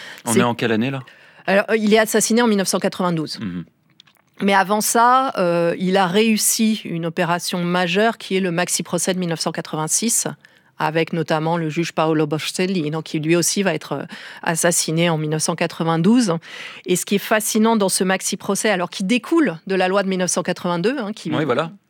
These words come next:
Speaker 1: Voilà un
Speaker 2: cible,
Speaker 1: impact. Ouais.
Speaker 2: voilà, le délit d'association mafieuse, qui va s'appuyer sur le témoignage fondamental de Tommaso Buscetta, qui, euh, sait énormément de choses sur le fonctionnement, euh, du, en tout cas des familles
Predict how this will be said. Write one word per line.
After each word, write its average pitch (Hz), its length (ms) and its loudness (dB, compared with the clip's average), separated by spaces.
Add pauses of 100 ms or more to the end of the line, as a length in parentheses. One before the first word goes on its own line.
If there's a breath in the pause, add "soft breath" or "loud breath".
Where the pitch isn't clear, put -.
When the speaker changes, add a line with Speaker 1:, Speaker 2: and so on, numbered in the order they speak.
(160)
Speaker 1:
Voilà 107 200 -2
un - 40 0
Speaker 2:
cible, 226 380 4
Speaker 1:
impact. 165 220 -4
Ouais. 131 100 -2
Speaker 2:
voilà, 170 320 2
le 165 160 0
délit 208 240 0
d'association 190 600 0
mafieuse, 240 560 0 (600 loud breath)
qui 226 160 -2
va 226 140 4
s'appuyer 220 500 0
sur 233 260 0
le 226 80 4
témoignage 208 560 0
fondamental 190 560 -2
de 175 80 -4
Tommaso 175 440 -4
Buscetta, 165 600 -4
qui, 175 300 -6
euh, 147 100 -4
sait 160 380 -2
énormément 180 540 0
de 160 60 -6
choses 190 220 -2
sur 160 200 -2
le 156 100 0
fonctionnement, 170 580 -2 (340 loud breath)
euh, - 380 -4
du, 170 380 -8 (220)
en 185 100 -2
tout - 140 -10
cas 226 120 2
des 185 140 0
familles 185 380 0